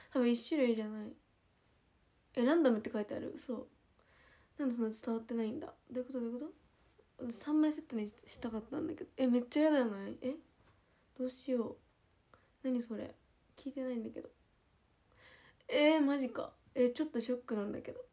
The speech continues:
<laughs> え？<laughs> 嘘だろ？待って待って待って。ちょ、ちょっと待って。一回明日確認します。すいません。いろいろなんか確認したいことがありすぎてさ。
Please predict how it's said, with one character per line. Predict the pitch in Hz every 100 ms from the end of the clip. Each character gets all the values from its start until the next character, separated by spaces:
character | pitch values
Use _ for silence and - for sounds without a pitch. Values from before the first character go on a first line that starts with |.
| 262
<laughs> | 240 233 - - _ _ _ _ _ _ _ - 330 349 370 339 254
え？ | 285 294 294 247 262 269 269 269
<laughs> | - _ 320 392 320
嘘 | 285 285 247
だ | 202
ろ？ | 196 233 - - - - _ _ _ _ _ _ _ _ _ _ _ _ _ _ _ _ _ _ _ _ _ _ _ _ _ _ - _ _
待 | 240
っ |
て | 240
待 | 226
っ | 220
て |
待 | 214 214
っ | -
て。 |
ち | -
ょ、 | -
ち | -
ょ | 339
っ |
と | 247
待 | 226
っ |
て。 | -
一 | 339
回 | 359
明 | 339
日 | 311
確 | 311 285 277
認 | 262
し | 254
ま | 254 233
す。 | -
す | 247
い |
ま | 240
せ | 240
ん。 | 214 - _ _ _ _ _ _ _ _ _ _ _ _ _ _ _ -
い | 240
ろ | 269
い |
ろ | 277
な | 277
ん | 262
か | 247 -
確 | 262
認 | 254 262 262
し |
た | - 240
い |
こ | 226
と | 240
が | 220 208
あ |
り | 220
す | 220
ぎ | 226 233
て | -
さ。 | -